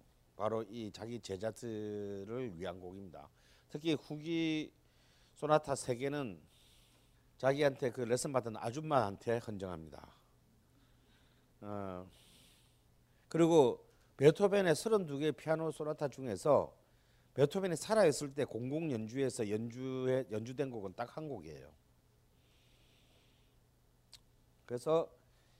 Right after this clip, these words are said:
이 여성, 바로 그 고객이 여성들이었기 때문에 여성 중심의 작품 수요가 급증합니다. 그래서 더 밝고,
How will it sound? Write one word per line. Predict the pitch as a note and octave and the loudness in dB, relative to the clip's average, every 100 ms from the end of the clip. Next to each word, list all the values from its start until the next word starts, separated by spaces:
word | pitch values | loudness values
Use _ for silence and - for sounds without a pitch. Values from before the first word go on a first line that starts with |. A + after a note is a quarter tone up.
| _ _ _ | _ _ _
이 | C#3 D3 C#3 C3 - - - _ _ _ _ B2+ | 0 2 0 -2 -10 -20 -20 _ _ _ _ 2
여성, | D3+ D#3+ G3+ G3+ | 4 4 -2 -4
바로 | - C3 F#3+ | 4 6 6
그 | E3 F#3+ | 4 0
고객이 | - A#2+ C#3 F#3 G3 | 0 -4 -2 -2 0
여성들이었기 | C3 C#3 G3+ G3 E3 A#2 G2 | -2 0 -2 -2 -4 -4 -8
때문에 | - F#2 C3+ B2 - _ _ - - _ _ _ | -10 -8 -2 -2 -4 _ _ -20 -20 _ _ _
여성 | B2+ C#3+ F3 E3+ E3+ | 4 4 4 -4 -8
중심의 | C3 A2 - A#2+ A2+ D#3 F#3 F3+ _ - | -10 -10 -10 -8 -4 -2 -4 -10 _ -20
작품 | G#2 - C#3 | -20 -12 -12
수요가 | - A#2+ G#2 G2+ | -8 -4 -2 0
급증합니다. | B2+ G#2 - G2+ E2 C#2 B1+ | -2 -6 -10 -10 -10 -16 -18
그래서 | - G#2 A2+ | -18 -12 -12
더 | - A#2 D3 - _ | -2 0 0 -4 _
밝고, | - D3 D#3 - G#2 | -6 -6 -6 -10 -12